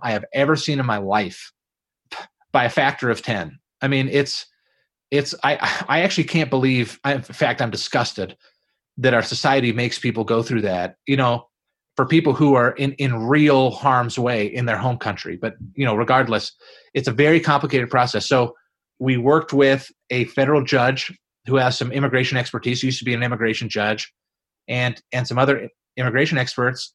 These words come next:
to, to look at that form, see how we could simplify it and automate it.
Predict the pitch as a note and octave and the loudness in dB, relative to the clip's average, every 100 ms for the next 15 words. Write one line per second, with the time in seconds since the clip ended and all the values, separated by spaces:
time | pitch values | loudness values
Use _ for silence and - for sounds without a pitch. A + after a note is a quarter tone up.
0 | _ - A2+ G#2+ - _ _ _ _ - | _ -4 -2 -2 -6 _ _ _ _ -2
1 | A#2 C#3 F3 D#3+ D#3 - C#3 C3 D3 D#3 | 2 2 4 2 0 0 2 4 2 -2
2 | _ _ _ _ _ - D#3+ D#3 D#3+ D3+ | _ _ _ _ _ -4 0 4 4 6
3 | D#3 C#3 - D3+ C3+ B2+ B2+ A#2 B2 - | 4 2 0 0 0 0 2 4 2 -2
4 | C3+ A#2+ D#3 D#3 B2 F#2 - | -2 2 4 4 0 -4 -10